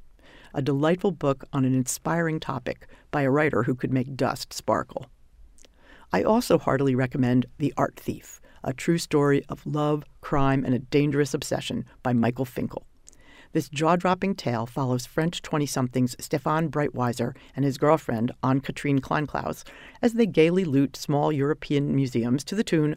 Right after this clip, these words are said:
of two billion dollars. Between nineteen ninety-four and two thousand and one, with Anne-Catherine acting as lookout,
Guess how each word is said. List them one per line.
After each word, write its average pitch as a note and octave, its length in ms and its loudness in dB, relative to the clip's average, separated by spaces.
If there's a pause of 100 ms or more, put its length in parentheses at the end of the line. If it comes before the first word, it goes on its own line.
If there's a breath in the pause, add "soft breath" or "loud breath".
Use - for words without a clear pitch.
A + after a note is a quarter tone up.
(100)
of - 160 -4
two D#3 160 2
billion B2 400 4
dollars. C3+ 640 0 (640 loud breath)
Between E3+ 480 0
nineteen G3 460 2
ninety-four F3+ 580 0
and C#3+ 140 -2
two G3+ 100 -4
thousand D3+ 360 0
and C3+ 160 0
one, A2 200 0
with B2 220 -2
Anne-Catherine D#3+ 720 0
acting D3 320 -4
as D3 140 -6
lookout, - 440 -6